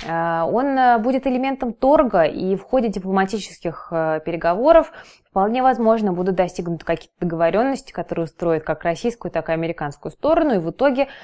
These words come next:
э, мы увидим, что текущая реакция рубля оказалась, ну, в общем-то, излишней, чрезмерной.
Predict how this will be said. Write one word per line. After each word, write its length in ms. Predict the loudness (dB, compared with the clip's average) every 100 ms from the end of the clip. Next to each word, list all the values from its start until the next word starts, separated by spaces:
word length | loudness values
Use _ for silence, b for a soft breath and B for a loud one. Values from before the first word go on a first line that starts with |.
| B -18 -10
э, 300 | -4 -2 0
мы 180 | 2 2
увидим, 340 | 2 2 0
что 560 | -4 -2 2 4 4 2
текущая 480 | -2 -4 -4 -2 0
реакция 380 | 0 -2 -2
рубля 460 | -2 0 2 4 2
оказалась, 640 | -2 -4 -2 -2 -4 -8 -12
ну, 120 | -10
в 60 |
общем-то, 760 | -10 -12 -14 -8 -6 -6 -8 -14 -20 _ _ _ _ _ _ _ _ -16
излишней, 840 | -14 -6 -2 0 -2 -2 -4 -6
чрезмерной. 800 | -8 -10 -6 -2 -2 -2 -6